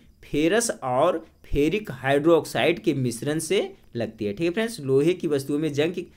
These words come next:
क्या बनने से लग जाती है? तो इसका सही आंसर आपका बी हो जाएगा। चलिए प्रश्न नंबर सत्ताईस को देखिए। प्रश्न नंबर सत्ताईस आपके सामने है कि रासायनिक रूप से शुष्क हिम क्या है? रासायनिक रूप से शुष्क हिम क्या है? ठीक है फ्रेंड्स, देखिए इस टाइप से भी घु-,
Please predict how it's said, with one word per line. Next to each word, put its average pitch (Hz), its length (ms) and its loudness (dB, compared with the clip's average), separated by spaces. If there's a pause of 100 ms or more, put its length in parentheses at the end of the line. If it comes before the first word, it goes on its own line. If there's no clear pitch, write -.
(140)
क्या 135 140 2
बनने 160 260 0
से 165 120 -6
लग 135 140 0
जाती 160 260 0
है? 202 240 2 (180)
तो 120 60 -8
इसका 123 100 -8
सही 135 160 -4
आंसर 151 220 -4
आपका 170 340 -2 (160)
बी 113 200 -4
हो 110 120 -2
जाएगा। 82 240 -6 (240)
चलिए 165 120 -4
प्रश्न 202 180 -4
नंबर 180 120 -2
सत्ताईस 139 400 -2
को 120 100 -6
देखिए। 85 320 -10 (200)
प्रश्न 170 160 -12
नंबर 170 120 -6
सत्ताईस 170 420 -2
आपके 175 200 -2
सामने 117 360 -2
है 180 300 0 (320)
कि 143 100 0
रासायनिक 170 640 2
रूप 190 200 4
से 127 320 -2 (200)
शुष्क - 460 -2
हिम 180 320 4
क्या 127 260 0
है? 90 260 -10 (320)
रासायनिक 156 480 -2
रूप 175 140 2
से 202 420 2 (120)
शुष्क 175 300 -2
हिम 156 280 0
क्या 156 200 2
है? 214 200 2 (840)
ठीक - 200 -10
है 190 60 2
फ्रेंड्स, 226 220 0
देखिए 165 280 0
इस 180 140 -2
टाइप 170 120 2
से 185 120 2
भी 185 120 0
घु-, 143 240 -12